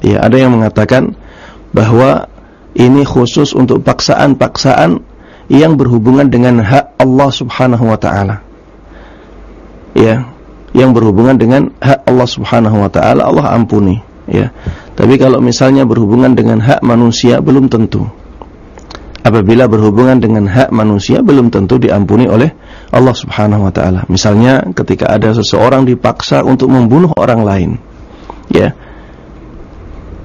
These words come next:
Kalau tidak dibunuh, kalau dia tidak membunuh orang lain,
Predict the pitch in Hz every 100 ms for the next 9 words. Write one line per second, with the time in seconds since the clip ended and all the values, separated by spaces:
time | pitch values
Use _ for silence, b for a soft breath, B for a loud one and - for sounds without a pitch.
0 | - - - - - - - - 104 107
1 | 123 113 190 107 113 127 156 185 135 -
2 | - - - 117 95 110 139 131 - 117
3 | 110 127 165 92 120 117 110 104